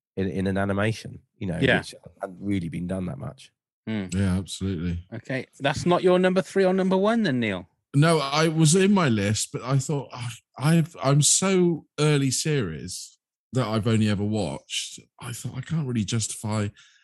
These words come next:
Speaker 3: 'cause I wouldn't be able to talk about the mo-, the more up to date. I think I only sort of watched the first three series and loved it to death.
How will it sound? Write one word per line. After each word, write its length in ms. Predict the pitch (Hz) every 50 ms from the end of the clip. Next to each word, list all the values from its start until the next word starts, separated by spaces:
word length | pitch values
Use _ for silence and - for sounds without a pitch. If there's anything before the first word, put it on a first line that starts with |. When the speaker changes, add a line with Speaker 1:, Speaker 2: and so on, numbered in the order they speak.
| _ _ -
Speaker 3:
'cause 120 | 131 127
I 40 | 135
wouldn't 200 | 143 156 147 131
be 80 | 147
able 120 | 135 135 131
to 60 | -
talk 220 | - 143 131 120
about 200 | - 131 127 107
the 60 | 117 120
mo-, 200 | 123 127 127 -
the 480 | 113 117 127 123 123 120 117 117 104 - -
more 320 | 110 120 120 117 113 110 113
up 140 | - -
to 120 | - - 107
date. 400 | 131 135 131 95 80 69 - - _ _ _ _ _ _ _ -
I 40 | 135
think 140 | 151 160 147
I 200 | 143 135 131 131 - 117
only 260 | 127 135 135 131 127 113
sort 180 | - - -
of 80 | 110 117
watched 260 | 135 139 - - -
the 60 | 113
first 340 | 98 - 101 92 90 85 -
three 160 | - 87 87
series 680 | 82 - - 87 73 76 76 76 87 95 101 - - - _ -
and 180 | 113 120 127
loved 220 | 139 143 135 - 127
it 120 | 113 -
to 80 | - 117
death. 380 | 113 127 113 92 85 85 82